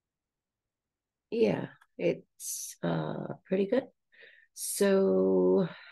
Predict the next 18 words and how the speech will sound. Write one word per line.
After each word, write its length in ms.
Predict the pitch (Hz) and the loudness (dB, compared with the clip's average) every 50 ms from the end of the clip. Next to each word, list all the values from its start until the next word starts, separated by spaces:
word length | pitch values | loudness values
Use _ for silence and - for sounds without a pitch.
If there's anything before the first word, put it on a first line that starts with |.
| - _ _ _ _ _ _ _ _ - | -20 _ _ _ _ _ _ _ _ -2
basically, 840 | 175 180 196 - - 226 226 - 262 285 311 349 392 403 392 302 - | 0 0 0 0 -2 -4 0 2 2 2 4 2 2 2 0 -2 -2
here 280 | - 170 175 175 175 180 | 0 0 2 4 4 4
you 200 | 180 180 175 180 | 4 4 4 4
have 300 | 160 170 220 277 269 214 | 2 2 2 0 -2 -2
it. 220 | 208 214 240 277 - _ _ _ _ - | -2 -4 -6 -8 -8 _ _ _ _ -4
Um, 920 | 87 82 82 80 78 78 78 78 80 78 78 - - - 165 170 - - _ _ - _ _ - - _ _ _ _ _ _ _ | -2 0 0 0 0 0 0 0 0 0 0 0 -2 -2 -4 -4 -6 -10 _ _ -20 _ _ -20 -20 _ _ _ _ _ _ _
here 200 | - 147 151 147 | -6 -4 -4 -4
is 240 | 147 147 147 143 - | -4 -4 -6 -6 -4
the 160 | - 147 - - | -2 -2 -2 -2
output. 640 | 180 185 208 196 - _ 240 240 226 233 240 - - - | -2 -4 -4 -6 -4 _ -2 -2 -2 -4 -6 -8 -8 -8
We've 320 | 170 160 - 165 160 139 | -8 -6 -4 -4 -4 -6
seen 460 | - - - 156 151 151 147 143 143 | -8 -6 -6 -4 -4 -2 0 0 0
training, 640 | 143 - - 151 156 160 160 165 175 180 185 180 180 | 0 0 -2 -2 -2 -2 -2 -2 0 0 -2 -2 -2
evaluation, 1120 | 160 143 143 143 143 139 - 139 139 151 160 160 - - 190 190 190 190 185 185 185 180 - - | -2 -2 -2 -2 -2 -2 -2 -2 -2 -2 -2 -4 -4 -2 -2 -2 -2 -2 -2 -2 -2 -4 -4 -4
and 380 | - 151 151 143 139 147 147 | -4 -4 -2 -2 -2 -2 -4
saving 520 | 143 - - - - 151 139 143 143 143 143 | -6 -8 -6 -2 -2 0 2 2 2 2 2
the 80 | 135 | 2
model. 540 | 143 143 180 196 202 208 220 214 214 220 220 | 0 0 -2 -4 -4 -6 -6 -8 -8 -10 -12